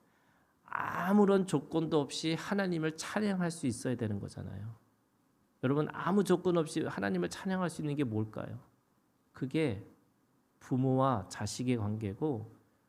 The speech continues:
남편 대신 신랑이신, 신랑이신 예수 그리스도를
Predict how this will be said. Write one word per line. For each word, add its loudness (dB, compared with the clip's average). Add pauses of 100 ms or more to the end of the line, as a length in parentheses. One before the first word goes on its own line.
(160)
남편 0
대신 -2 (180)
신랑이신, -4 (360)
신랑이신 -2
예수 4
그리스도를 -2